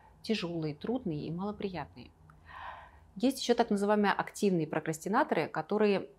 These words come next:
заметили за собой эту способность к мобилизации в последний момент. И даже испытывают некоторое удовлетворение от того, что могут собраться и сделать, когда сроки поджимают.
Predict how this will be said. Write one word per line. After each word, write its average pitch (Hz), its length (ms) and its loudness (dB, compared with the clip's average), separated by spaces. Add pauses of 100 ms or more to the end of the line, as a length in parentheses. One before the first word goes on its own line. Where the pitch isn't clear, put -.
заметили 180 580 2
за 160 120 -4
собой 180 300 0
эту 175 100 -6
способность 196 800 2
к - 100 -10
мобилизации 170 600 2
в - 60 -10
последний 175 380 -2
момент. 165 400 -4 (440)
И 175 60 0
даже 202 280 6
испытывают 196 480 2
некоторое 202 380 0
удовлетворение 196 920 4
от - 240 -6
того, 294 340 0 (380)
что - 240 0
могут 220 500 2 (440)
собраться 247 560 2
и - 220 -4
сделать, 196 460 4
когда 156 260 -2
сроки 240 280 -4
поджимают. 160 580 -6